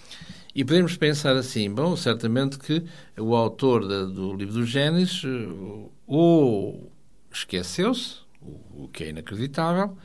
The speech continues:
ou tem alguma, algum propósito deliberado para que."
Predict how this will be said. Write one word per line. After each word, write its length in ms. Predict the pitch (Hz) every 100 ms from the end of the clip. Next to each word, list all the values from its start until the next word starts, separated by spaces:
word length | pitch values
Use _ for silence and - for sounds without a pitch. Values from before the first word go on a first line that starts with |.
| - - - -
ou 320 | 147 147 170 180
tem 260 | 180 165
alguma, 580 | 165 156 165 175 175 170
algum 360 | - 139 135 147
propósito 720 | 143 131 - 190 160 117 117
deliberado 540 | 120 117 113 110 123 127
para 260 | - 120 117
que." 260 | - 85